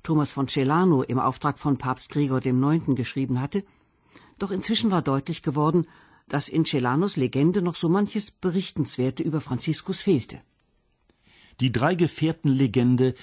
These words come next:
Speaker 2: stand von Anfang an in einem besonderen Ansehen, da Bruder Leo,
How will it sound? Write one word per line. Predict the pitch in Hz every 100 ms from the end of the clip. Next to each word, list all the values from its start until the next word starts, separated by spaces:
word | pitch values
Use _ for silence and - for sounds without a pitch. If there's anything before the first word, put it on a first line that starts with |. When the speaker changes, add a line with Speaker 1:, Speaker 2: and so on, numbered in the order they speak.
| - - -
Speaker 2:
stand | - 123
von | 135 139
Anfang | 170 156 117 -
an | 135 147
in | 131
einem | 123 113
besonderen | 107 123 139 131 139 -
Ansehen, | 113 87 71 67 57 52 - - - - -
da | 73
Bruder | 90 110 110
Leo, | 104 107 143 85 57